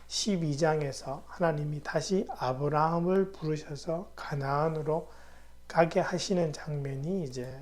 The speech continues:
십이 장에 나옵니다. 십이 장에서 이렇게 보시면은, 어, 거기에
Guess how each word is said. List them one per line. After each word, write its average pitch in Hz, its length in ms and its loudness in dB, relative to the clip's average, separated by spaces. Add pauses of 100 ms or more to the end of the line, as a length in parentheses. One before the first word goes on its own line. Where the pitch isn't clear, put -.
(140)
십이 165 560 -4
장에 143 300 2
나옵니다. 127 640 -8 (1300)
십이 240 380 10
장에서 262 460 6
이렇게 170 340 6
보시면은, 160 1300 0
어, 135 380 -6
거기에 165 640 2